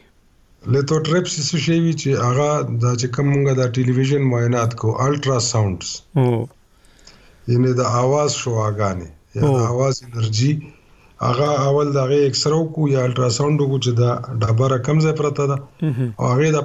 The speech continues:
Speaker 1: پاسه هم ورته کیس کړو، هغه راسنځي
Speaker 2: مهم.
Speaker 1: او هغه کاڼی هټ کوي، وهي یې.
Speaker 2: او
Speaker 1: او
Speaker 2: رژې یې ټوټې ټوټې کي، شګه یې
Speaker 1: ټوټې
Speaker 2: کي.
Speaker 1: ټوټې کي، او. البته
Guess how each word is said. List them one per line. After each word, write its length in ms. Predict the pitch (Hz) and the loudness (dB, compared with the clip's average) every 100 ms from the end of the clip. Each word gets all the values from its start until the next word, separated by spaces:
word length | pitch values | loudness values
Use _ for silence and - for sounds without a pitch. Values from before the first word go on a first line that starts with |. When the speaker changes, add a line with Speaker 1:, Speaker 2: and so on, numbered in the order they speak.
| 151 | -2
Speaker 1:
پاسه 260 | 139 135 | 0 0
هم 140 | 143 143 | 0 0
ورته 220 | 135 135 120 | 0 -2 -2
کیس 140 | 165 - | -4 -2
کړو، 80 | 147 131 | -2 0
هغه 100 | 131 | 0
راسنځي 640 | 127 117 156 147 127 143 165 165 - - | 0 0 0 0 0 0 0 -4 -14 -2
Speaker 2:
مهم. 260 | 147 127 127 117 | 0 2 0 -2
Speaker 1:
او 80 | 120 123 | -4 -4
هغه 220 | 123 131 - | -4 -6 0
کاڼی 280 | 143 143 131 104 | 0 2 2 0
هټ 140 | 113 - - | -2 -2 0
کوي، 180 | 139 101 110 | 0 -2 -4
وهي 220 | 110 127 160 | 0 2 2
یې. 80 | 151 151 - 156 | -2 -4 0 2
Speaker 2:
او 120 | 151 135 | 2 0
Speaker 1:
او 80 | 113 143 139 | 0 2 2
Speaker 2:
رژې 320 | 143 123 180 175 | 2 2 2 2
یې 80 | 156 - | 0 0
ټوټې 260 | 147 139 165 | 0 2 0
ټوټې 280 | 160 139 170 160 135 | 0 0 2 2 0
کي، 100 | 135 - | -6 -2
شګه 240 | 156 143 | 0 2
یې 40 | 139 | 2
Speaker 1:
ټوټې 220 | 139 160 | 0 0
Speaker 2:
کي. 100 | 160 | -2
Speaker 1:
ټوټې 320 | 151 147 170 180 147 | -4 -4 -2 -2 -2
کي، 120 | 170 170 113 | -6 -2 -4
او. 80 | 107 - _ _ _ _ _ - 131 | -4 -12 _ _ _ _ _ -4 0
البته 340 | 139 160 156 | 2 2 2